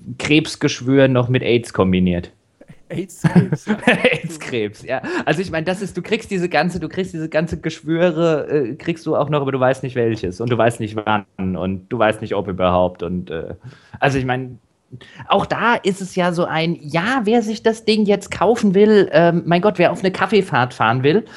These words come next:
Speaker 1: ähm, soll das auch machen, aber deswegen kann ich die Kaffeefahrthändler trotzdem alle für ziemliche Wichser halten.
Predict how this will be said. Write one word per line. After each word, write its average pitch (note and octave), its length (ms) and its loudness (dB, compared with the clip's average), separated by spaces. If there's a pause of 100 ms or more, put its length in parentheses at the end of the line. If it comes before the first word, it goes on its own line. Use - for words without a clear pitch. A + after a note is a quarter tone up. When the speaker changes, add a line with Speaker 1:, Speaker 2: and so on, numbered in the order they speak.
(320)
Speaker 1:
ähm, C3+ 440 0
soll D#3+ 280 2
das F3+ 120 0
auch F#3+ 220 0
machen, F3+ 480 2 (120)
aber D#3 640 2
deswegen D#3+ 400 -2
kann E3 160 2
ich D#3 120 0
die D#3+ 80 -2
Kaffeefahrthändler C#3+ 920 0
trotzdem C3+ 380 -2
alle A#2+ 180 2
für A#2+ 140 -4
ziemliche A2+ 340 -4
Wichser E2+ 300 -6
halten. - 240 -10